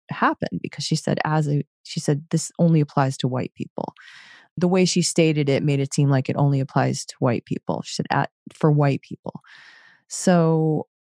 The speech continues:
I don't th-, I think if I had been a Black person or Latino, like, I would have not, if I had said, "I am not comfortable discussing my race at work," I probably,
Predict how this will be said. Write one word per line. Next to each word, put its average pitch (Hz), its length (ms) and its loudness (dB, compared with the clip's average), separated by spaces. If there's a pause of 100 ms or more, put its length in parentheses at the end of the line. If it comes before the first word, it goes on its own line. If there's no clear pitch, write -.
(520)
I 160 460 2 (200)
don't 175 360 2
th-, - 120 -12 (140)
I 170 200 4 (100)
think 185 220 4
if 170 220 -2
I 170 160 2
had 160 280 0
been 151 360 2
a - 80 0
Black 165 360 0
person 165 400 2
or 135 160 0
Latino, 156 600 2
like, 139 380 -2 (320)
I 156 220 2
would 151 340 0
have 147 240 0
not, 147 540 0 (880)
if 160 140 -2
I 156 100 4
had 151 180 0
said, 151 380 0
"I 147 120 0
am 147 120 2
not 135 180 0
comfortable 143 380 0
discussing 139 400 -2
my 135 40 2
race 139 140 -2
at - 80 -6
work," 185 240 0
I 147 140 2
probably, 147 720 -2